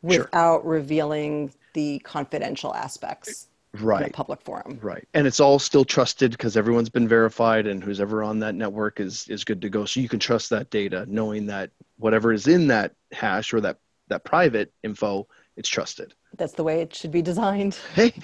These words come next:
Speaker 2: Yeah.
Speaker 1: I'm getting it. I'm getting it. I love it. Okay.
Speaker 2: <laughs>
Speaker 1: Um, I, you know, obviously, hey, that's a good segue into, the, I, you don't need an advanced degree to know anything about blockchain. I mean, we've been talking twelve minutes and I'm like, "Okay, I think I'm starting to understand this."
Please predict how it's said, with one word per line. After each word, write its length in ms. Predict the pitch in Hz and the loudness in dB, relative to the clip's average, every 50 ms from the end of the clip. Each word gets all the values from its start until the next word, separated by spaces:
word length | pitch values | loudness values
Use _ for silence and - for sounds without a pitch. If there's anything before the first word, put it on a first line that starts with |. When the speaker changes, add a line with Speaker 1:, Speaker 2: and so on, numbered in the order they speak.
| - - | -10 -8
Speaker 2:
Yeah. 80 | 214 208 | -4 2
Speaker 1:
I'm 100 | 185 202 | 4 4
getting 320 | 180 - 226 247 262 226 208 | 4 6 6 4 6 6 6
it. 160 | 151 127 120 | 4 4 4
I'm 140 | 131 151 151 | 2 0 2
getting 240 | - 180 214 - 151 | 2 2 2 2 2
it. 120 | 123 117 | 2 2
I 60 | 120 | 2
love 240 | 123 127 143 147 123 | 4 4 4 4 4
it. 160 | 113 - 285 - | 2 2 2 4
Okay. 300 | 156 - - 131 110 - | 2 2 4 2 0 -2
Speaker 2:
<laughs> 40 | 269 - - - 320 - - - | -6 -10 -8 -10 -10 -10 0 4
Speaker 1:
Um, 300 | 170 165 156 151 147 - - - | 4 6 6 4 2 0 2 0
I, 100 | 175 - - | 0 2 2
you 160 | 196 214 220 | 4 6 6
know, 140 | 185 147 - | 6 6 6
obviously, 640 | - 160 170 165 180 175 160 - - 175 165 160 160 | 6 6 8 8 8 8 8 8 8 8 8 8 8
hey, 220 | 143 143 160 147 127 | 8 6 6 6 6
that's 240 | 113 135 139 - - | 6 6 4 4 2
a 40 | |
good 200 | 156 139 151 151 | 4 4 4 4
segue 440 | 147 - 156 147 143 139 147 143 139 | 6 6 4 4 6 6 6 6 8
into, 220 | 143 143 139 147 143 | 6 6 6 4 4
the, 240 | 131 - 151 - - | 4 0 -4 -4 0
I, 120 | 143 143 - | 0 0 0
you 180 | - 151 160 190 | 0 2 4 6
don't 160 | 180 165 127 | 6 6 6
need 140 | 143 139 127 | 6 6 6
an 120 | 127 117 113 | 6 4 4
advanced 360 | 113 98 113 120 117 110 - | 4 4 4 2 2 0 0
degree 300 | 120 113 101 110 117 117 | -2 -2 0 2 2 2
to 80 | 110 113 | 2 2
know 300 | 110 113 113 110 113 113 | 2 2 2 2 2 2
anything 320 | 113 113 110 - 117 113 | 0 0 0 0 -2 -2
about 160 | 113 110 110 104 | 0 0 0 0
blockchain. 540 | 117 120 117 120 120 - - 135 131 131 | 2 4 4 4 4 4 2 4 4 4
I 40 | 131 | 6
mean, 160 | 131 135 139 | 6 6 6
we've 140 | 139 147 147 | 6 6 6
been 140 | 139 143 135 | 4 4 2
talking 440 | 139 139 135 135 - 139 127 123 131 - | 4 2 2 4 4 4 2 2 0 0
twelve 280 | - 143 135 139 123 | 2 4 4 6 6
minutes 300 | 131 135 135 131 120 - - | 4 4 4 4 4 2 2
and 80 | 123 | 2
I'm 140 | 123 127 127 | 4 4 4
like, 180 | 127 127 131 - - | 2 2 0 -4 -8
"Okay, 260 | 165 - - 427 349 | -12 -4 -2 0 0
I 60 | 175 | 0
think 220 | 160 - 147 165 170 | -2 -2 -2 0 0
I'm 140 | 156 151 - | 0 -2 -2
starting 260 | - 156 - - 135 | -4 -4 -4 -4 -2
to 80 | 147 156 | -2 -2
understand 500 | 151 139 160 - - 202 233 233 147 107 | -2 -2 -6 -6 -6 -4 -4 -2 -4 -4
this." 280 | 95 92 - - - | -6 -8 -10 -12 -16